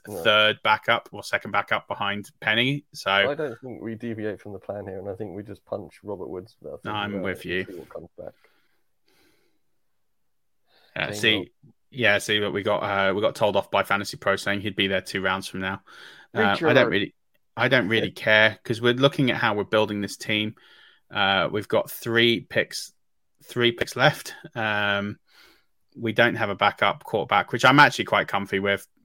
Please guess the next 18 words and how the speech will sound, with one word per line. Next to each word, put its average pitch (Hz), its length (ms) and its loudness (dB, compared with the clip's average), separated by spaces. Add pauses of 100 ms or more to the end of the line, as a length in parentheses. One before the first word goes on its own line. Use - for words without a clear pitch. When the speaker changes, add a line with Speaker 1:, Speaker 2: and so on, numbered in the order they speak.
(140)
Speaker 2:
given 101 240 2
the 98 60 0
fact - 220 2
that - 40 -6
we've 101 160 -2
got, - 240 0
uh, 95 300 2
a - 80 -4
set - 260 2
and 82 100 -12
forget 101 380 0
Q 104 220 -6
B 104 200 4
with 101 160 -4
a 104 60 -6
thirteen 104 480 2
week 101 180 -2
bye. 107 300 2